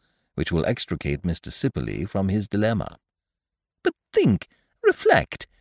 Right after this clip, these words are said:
Why, even I, in spite of having had a disturbed night and a most painful morning with the minions of the law,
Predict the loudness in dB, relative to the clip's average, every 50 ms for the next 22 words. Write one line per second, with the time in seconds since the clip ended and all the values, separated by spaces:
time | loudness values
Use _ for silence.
0 | _ _ _ _ _ _ -2 0 2 4 4 4 4 2 2 2 2 2 4 4
1 | 2 2 0 -4 -8 -16 _ _ _ _ _ -4 -4 -2 0 0 2 2 2 2
2 | 4 4 4 4 4 4 4 2 2 0 -2 -4 -2 2 4 4 4 4 4 4
3 | 4 4 6 6 6 6 4 2 0 -4 -4 -2 -2 0 0 0 0 -2 -6 -2
4 | 2 4 4 4 4 4 2 4 4 6 8 8 8 8 6 4 4 2 0 0
5 | 0 2 4 6 6 6 8 8 6 6 6 4 4 2 2 4 6 8 8 8
6 | 6 4